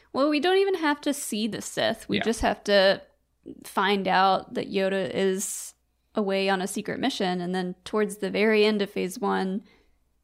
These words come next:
Speaker 1: Yoda comes back and, you know, is like, "I got some stories to tell."
Speaker 2: Yeah. Even if it's just like, "Yeah, someone told us that there were two Sith around, and we, we couldn't find them,
Speaker 1: They're
Speaker 2: so I guess they're all
Speaker 1: somewhere.
Speaker 2: gone."
Speaker 1: They're somewhere.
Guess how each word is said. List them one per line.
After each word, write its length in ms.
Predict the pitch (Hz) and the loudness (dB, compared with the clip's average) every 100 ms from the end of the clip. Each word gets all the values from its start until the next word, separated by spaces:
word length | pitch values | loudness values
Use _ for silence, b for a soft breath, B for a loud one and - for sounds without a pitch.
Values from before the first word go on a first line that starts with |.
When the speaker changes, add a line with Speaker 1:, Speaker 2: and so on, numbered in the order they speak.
| _ _ _ _ - | _ _ _ _ 0
Speaker 1:
Yoda 340 | 202 190 190 | 2 4 2
comes 260 | - 202 - | 0 -2 4
back 360 | 190 - - | 4 4 -2
and, 480 | - 110 117 110 - _ _ | -4 -2 -2 -4 -8 _ _
you 120 | - | -6
know, 320 | 190 202 202 220 _ _ _ _ | -4 -2 -4 -4 _ _ _ _
is 180 | 190 - | -6 -2
like, 220 | - - | -4 0
"I 140 | - 208 | 2 4
got 300 | 202 190 - _ - | 6 4 2 _ -8
some 220 | 220 214 | -4 -2
stories 640 | - 180 90 - - 220 | -2 -4 -4 -6 -6 -8
to 100 | - | -8
tell." 420 | 196 165 165 208 - _ | -2 0 2 0 -4 _
Speaker 2:
Yeah. 320 | 110 90 85 - _ _ _ _ | 0 0 -2 -12 _ _ _ _
Even 240 | 180 196 165 | 4 4 4
if 140 | - | 2
it's 160 | 120 - | -2 0
just 260 | 113 - | -2 -2
like, 180 | 107 95 | -2 2
"Yeah, 140 | 147 | 2
someone 360 | 113 165 147 117 | 4 2 0 -2
told 260 | - 165 120 | 4 4 4
us 160 | - | 0
that 140 | 101 - | -4 -6
there 100 | 95 | -6
were 80 | |
two 240 | 92 101 92 | -6 -6 -4
Sith 280 | - 87 90 | -4 -6 -6
around, 440 | 87 85 87 95 _ _ _ _ | -6 -4 -6 -10 _ _ _ _
and 180 | - 92 | -8 -6
we, 180 | 90 92 | -6 -8
we 140 | 95 123 | -8 -2
couldn't 220 | - 117 | -2 0
find 280 | 123 117 95 | 2 2 2
them, 80 | 92 | 2
Speaker 1:
They're 100 | - | 4
Speaker 2:
so 80 | |
I 80 | 143 | 6
guess 200 | - 262 | 6 6
they're 100 | 233 | 6
all 100 | - | 4
Speaker 1:
somewhere. 60 | 196 | 2
Speaker 2:
gone." 360 | 190 170 170 - | 0 -4 -6 -4
Speaker 1:
They're 120 | 214 | -4
somewhere. 480 | - - - 76 277 | -2 -6 -6 -8 -8